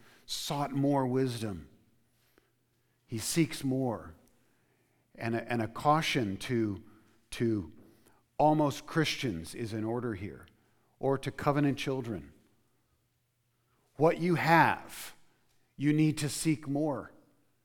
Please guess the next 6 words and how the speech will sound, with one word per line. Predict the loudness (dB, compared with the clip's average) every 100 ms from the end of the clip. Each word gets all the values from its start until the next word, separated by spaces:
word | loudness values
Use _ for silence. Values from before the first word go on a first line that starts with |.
| _ _ _ _ _ _ _ _ _ _ _ _ _ _ _ _ _ _ _ _ _ _ _
See, | -4 -2 -2 -6 -20 _ _
wisdom | -8 2 4 4 2 2 2 -4 -12 -20 -20 -10
is | -10 -10
put | -14 -2 2
in | 4 4
motion | 2 4 4 4 2 -2 -4 -10